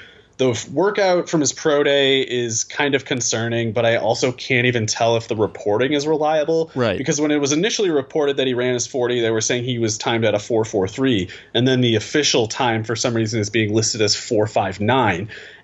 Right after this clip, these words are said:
Speaker 1: And on the one hand, it's like, I, is, the four four three might be what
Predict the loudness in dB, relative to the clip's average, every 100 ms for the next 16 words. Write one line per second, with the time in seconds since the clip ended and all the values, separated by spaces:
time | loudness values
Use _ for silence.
0 | -2 0 2 2 0 -2 -6 -8 _ _
1 | _ -2 2 2 2 2 0 0 -2 -2
2 | -8 -12 -12 _ _ _ _ -12 -12 -10
3 | -10 -10 -4 -2 0 0 2 0 0 0
4 | 2 4 2 0 -4 -2 0 -2